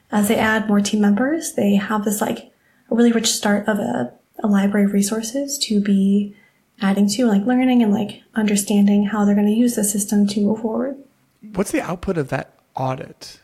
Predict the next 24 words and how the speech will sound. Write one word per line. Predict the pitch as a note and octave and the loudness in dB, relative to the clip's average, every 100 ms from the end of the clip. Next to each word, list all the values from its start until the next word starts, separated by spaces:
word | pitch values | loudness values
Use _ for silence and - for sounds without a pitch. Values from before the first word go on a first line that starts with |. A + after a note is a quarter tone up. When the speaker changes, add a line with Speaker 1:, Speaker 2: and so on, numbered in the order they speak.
| _ | _
Speaker 2:
'Cause | D3+ | -4
I | D3 | -4
think | E3 F#3+ | -2 -4
that | - C#3+ | -6 -4
that's, | D3 - | -4 -4
like, | - | -10
a | B2+ | -12
pretty | - C#3 | -6 -6
common | - - B2 B2 B2+ A#2+ A#2+ _ _ _ _ _ - | -6 -8 -6 -4 -4 -8 -12 _ _ _ _ _ -10
answer | B2 B2 D#3 D#3+ D#3 | -8 -6 -2 -4 -2
that | C#3+ C#3 | -6 -6
you | B2+ | -6
hear | B2+ | -8
from | A#2+ C#3 | -6 -8
people. | D3 C#3+ E3 E3+ F3 - _ _ _ - | -6 -4 -2 -2 -4 -14 _ _ _ -2
And | C#3+ | 2
yet | D3 C#3 - - - _ _ _ _ _ _ _ _ _ D#3 | 2 2 -4 -20 -20 _ _ _ _ _ _ _ _ _ 0
I | |
don't | F#3+ | 2
have | G3 | 4
a | D#3+ | 0
ton | - F3 G3+ | -2 -2 -2
of | |
clarity | - C#3 D3+ D#3+ B2+ B2+ | 0 0 0 0 0 -2